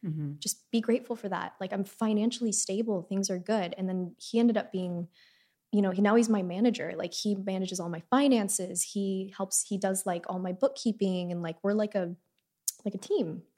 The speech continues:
Speaker 1: Wow.
Speaker 2: So it's,
Speaker 1: That's
Speaker 2: it
Speaker 1: really cool.
Speaker 2: Yeah. So it's super cool. So he, you know, it worked out. My dad is, like, completely, he doesn't even think of porn as porn anymore. He literally says it, like, P O R N. Like, it's just a word. Like, "I don't fucking care,"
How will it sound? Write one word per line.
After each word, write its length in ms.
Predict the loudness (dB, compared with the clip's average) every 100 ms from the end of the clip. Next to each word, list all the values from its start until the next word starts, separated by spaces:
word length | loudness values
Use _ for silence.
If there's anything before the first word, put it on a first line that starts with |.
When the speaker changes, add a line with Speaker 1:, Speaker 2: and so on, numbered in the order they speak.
| _ _
Speaker 1:
Wow. 480 | -4 -2 -2 -2 0
Speaker 2:
So 300 | 2 6 6
it's, 240 | 6 2 6
Speaker 1:
That's 120 | 6
Speaker 2:
it 40 |
Speaker 1:
really 180 | 6 -2
cool. 360 | -4 -4 0 4
Speaker 2:
Yeah. 280 | 4 4 2
So 160 | 2 2
it's 160 | 2
super 240 | 0 0 0
cool. 240 | 2 2
So 160 | 2 -2
he, 480 | 0 0 0 -4 -8 _ _ _ _ _ 4
you 100 | 6
know, 400 | 6 4 0 -2 0
it 120 | 2
worked 480 | 2 0 2 2 0 0
out. 320 | 4 4 2
My 140 | -4
dad 300 | -2 -2 2
is, 480 | 0 0 -2 -2 -6 _ -6
like, 140 | -6 -2
completely, 520 | -2 2 2 2 0
he 100 | 2
doesn't 180 | 4 6
even 240 | 4 0 -2 0
think 180 | 0
of 140 | 0 -6
porn 260 | -2 0
as 80 | -2
porn 240 | -4 -4 -2
anymore. 240 | -4 -6
He 80 | -2
literally 340 | -2 0 0
says 280 | -2 -2 -2
it, 100 | -2
like, 180 | -4 -2
P 180 | 2 2
O 120 | 2
R 200 | 0 -2
N. 320 | -2 -6 -12 -6
Like, 200 | -6 -4
it's 200 | -4 0
just 200 | 2 4
a 60 |
word. 340 | 6 4 4 -4
Like, 140 | -2
"I 60 | 0
don't 160 | 0 -2
fucking 240 | -2 -2
care," 300 | 0 0 2